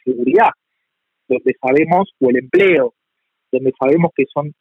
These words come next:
dos problemáticas en las que, eh, el municipio puede hacer,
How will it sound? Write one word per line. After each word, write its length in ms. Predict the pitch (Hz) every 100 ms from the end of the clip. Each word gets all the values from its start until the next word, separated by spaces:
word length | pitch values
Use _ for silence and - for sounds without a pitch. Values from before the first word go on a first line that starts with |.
| _ _ _
dos 140 | 160 160
problemáticas 800 | - 156 156 160 - 175 - 202 - _ _ _ _ _ _ _
en 180 | - 131
las 120 | 135 127 -
que, 340 | 135 131 127 - -
eh, 400 | 127 123 123 123 -
el 160 | 127
municipio 680 | 131 135 139 - 170 - 190 139 _
puede 220 | 151 151 143
hacer, 400 | - - 165